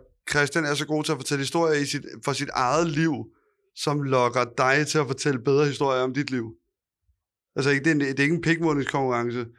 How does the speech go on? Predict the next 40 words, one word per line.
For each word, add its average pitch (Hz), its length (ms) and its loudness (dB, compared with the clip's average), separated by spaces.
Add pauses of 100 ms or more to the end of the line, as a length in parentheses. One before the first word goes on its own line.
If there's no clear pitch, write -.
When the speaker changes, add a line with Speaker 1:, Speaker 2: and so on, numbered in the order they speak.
(160)
Speaker 1:
men 240 120 -2
han 202 140 4
Speaker 2:
nej. 185 60 -2
Speaker 1:
gør 143 120 4
dig 151 100 2
bare 147 140 2
så 196 220 0
tryg, 170 380 0 (600)
fordi 139 140 0
du 143 140 -4
går 165 240 2
jo 156 60 -2
bare 147 120 -2
en 147 60 -4
tur. 143 320 -4 (1040)
Og 139 60 0
du 139 120 -2
glemmer 147 300 4
med 156 120 0
det 135 80 -4
samme, 165 240 0
du 165 100 2
har 123 80 0
den 113 100 -2
der 107 80 -4
på. 107 360 -6
Speaker 2:
Hvor 220 240 -4
gik 214 140 -2
I 262 40 -2
egentlig 262 260 -2
en 202 60 -6
tur - 160 0
hen? 254 120 2 (200)
Speaker 1:
Øh, 120 920 0
Frederiksberg 151 360 -2
Have. 135 180 -2 (1200)
Speaker 2:
Ej, - 200 0 (380)
fuck, 190 180 0
hvor 202 80 -8
dejligt. 185 380 0